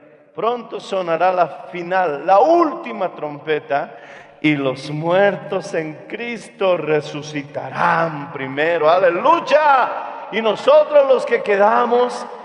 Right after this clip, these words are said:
seremos arrebatados juntamente con ellos para encontrarnos con Jesús en las nubes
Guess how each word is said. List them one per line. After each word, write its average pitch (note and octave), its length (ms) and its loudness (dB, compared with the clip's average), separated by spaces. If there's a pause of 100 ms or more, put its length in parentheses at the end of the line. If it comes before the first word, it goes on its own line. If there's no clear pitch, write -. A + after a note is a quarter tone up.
(140)
seremos C4+ 640 4
arrebatados C4 1000 4
juntamente B3 800 2
con G#3+ 200 -2
ellos G3+ 480 0 (360)
para G#3 180 4
encontrarnos D4 1120 2
con C#4 200 4
Jesús B3 400 2
en C#4+ 200 4
las B3 140 4
nubes B3 600 4